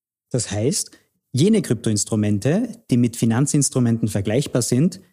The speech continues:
zählen als Finanzinstrumente. Für diese Kryptoassets ändert sich in Zukunft daher gar nichts. Daneben gibt es aber eine Reihe von Kryptoinstrumenten, die abweichende Charakteristika und Risiken aufweisen.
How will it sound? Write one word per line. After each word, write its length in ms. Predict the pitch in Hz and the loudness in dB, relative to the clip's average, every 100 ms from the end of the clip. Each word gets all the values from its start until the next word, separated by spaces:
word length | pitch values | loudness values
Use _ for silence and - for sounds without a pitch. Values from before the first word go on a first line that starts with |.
| _ _ | _ _
zählen 560 | - 117 113 139 170 - | -2 0 2 2 0 0
als 240 | 131 - | 0 0
Finanzinstrumente. 1160 | - 135 110 - 107 - 101 95 90 90 87 _ _ _ | 0 2 2 0 -2 0 -2 0 -2 -4 -8 _ _ _
Für 200 | _ 123 | _ -2
diese 280 | 113 220 175 | 2 2 0
Kryptoassets 1000 | - 113 - 117 104 - 165 226 - _ _ | 0 -4 -2 -4 -2 0 0 0 -6 _ _
ändert 300 | 113 135 180 | 0 0 0
sich 220 | - 196 165 | 0 0 0
in 80 | |
Zukunft 640 | 135 - 110 - 143 147 - | 0 -2 -2 0 0 -2 -8
daher 220 | - 117 147 | -2 -2 0
gar 220 | 98 87 | -2 -2
nichts. 480 | 85 - - - _ _ _ _ _ _ _ _ _ _ - | -4 -6 -10 -12 _ _ _ _ _ _ _ _ _ _ -2
Daneben 760 | 117 120 147 220 254 - _ _ | 2 2 4 2 2 -6 _ _
gibt 200 | 208 - | -2 0
es 120 | 220 | 0
aber 120 | 180 | 2
eine 200 | 156 127 | 2 2
Reihe 280 | 104 107 170 | 0 2 0
von 180 | - 110 | 0 -4
Kryptoinstrumenten, 1080 | - - - 104 - 110 104 104 98 165 190 - _ | 0 -2 0 -2 0 0 0 0 0 0 0 -6 _
die 160 | 156 - | -6 -2
abweichende 640 | - - 170 175 - 202 196 | -6 -2 -2 -2 0 -2 0
Charakteristika 1080 | 107 104 - 104 107 - 139 - 151 180 - | -2 -4 -4 -2 -2 -2 -4 -2 -2 -2 0
und 160 | 170 | 0
Risiken 420 | 135 131 113 - 98 | 2 2 0 -2 -4
aufweisen. 640 | 85 - 90 90 - - | -6 -4 -4 -4 -6 -8